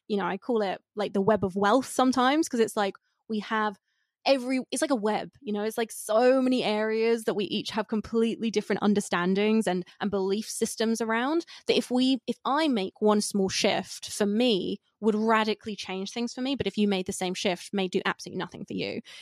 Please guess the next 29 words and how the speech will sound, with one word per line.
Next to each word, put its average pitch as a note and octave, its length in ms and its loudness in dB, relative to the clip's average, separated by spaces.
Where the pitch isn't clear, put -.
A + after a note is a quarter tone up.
you A3+ 80 2
know? A3 100 6
And A#3+ 100 4
it's A3+ 120 -2
like, G#3+ 140 2
it's A#3 120 -2
about G#3+ 320 2
finding, G#3+ 540 0
this C4+ 120 2
is A#3 120 -6
why A#3 160 2
sometimes G3+ 420 -4
mentorship, A#3 560 0
just - 320 0
mentorship, G#3 540 0
which - 180 -2
isn't G3 220 -2
coaching, A#3 460 -4
can A3+ 300 2
be G#3 100 -4
difficult B3+ 500 -2
because G#3 260 -2
you're G#3 100 0
just G3+ 160 -6
hearing G#3+ 420 2
what G3+ 160 4
one G3 280 0
person G3 400 0
does. G3 360 0